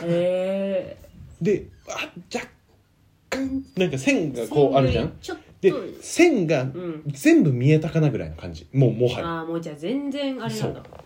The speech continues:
Speaker 2: だって
Speaker 1: でも大きい面積で考えたらさ、
Speaker 2: うん。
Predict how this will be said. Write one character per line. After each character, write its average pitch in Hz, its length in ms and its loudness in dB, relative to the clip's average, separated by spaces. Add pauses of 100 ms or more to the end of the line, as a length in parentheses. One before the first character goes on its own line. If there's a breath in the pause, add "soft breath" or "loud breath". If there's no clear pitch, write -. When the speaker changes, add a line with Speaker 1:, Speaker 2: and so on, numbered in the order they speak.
(560 soft breath)
Speaker 2:
だ 539 120 6
っ 440 60 2
て 359 80 4
Speaker 1:
で 294 40 6
も 208 100 4 (100)
大 - 40 -16
き 587 180 -8
い - 20 0
面 294 180 0
積 220 180 -6
で 165 80 -4
考 190 200 -12
え 180 100 -8
た 156 100 -14
ら 135 100 -18
さ、 139 320 -16
Speaker 2:
う 104 40 -16
ん。 92 200 -14